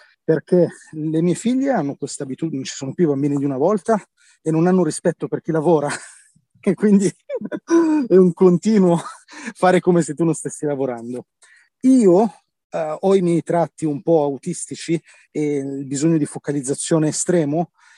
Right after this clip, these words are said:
ehm, e quindi quando sto lavorando sono iperconcentrato, così come sono super facilmente distraibile, e questa cosa qua è una combo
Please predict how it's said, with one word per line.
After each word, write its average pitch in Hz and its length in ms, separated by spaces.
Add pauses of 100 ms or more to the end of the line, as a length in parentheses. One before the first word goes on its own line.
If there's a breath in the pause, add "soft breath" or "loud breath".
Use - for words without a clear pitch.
(120 soft breath)
ehm, 139 1000
e 180 120
quindi 202 260
quando 175 260
sto - 160
lavorando 160 400
sono 151 220
iperconcentrato, 165 1080 (280 soft breath)
così 165 200
come 185 200
sono 165 260
super 170 340
facilmente 165 460
distraibile, 160 800
e 147 120
questa 135 240
cosa 139 180
qua 135 180
è 135 40
una 127 260
combo 131 640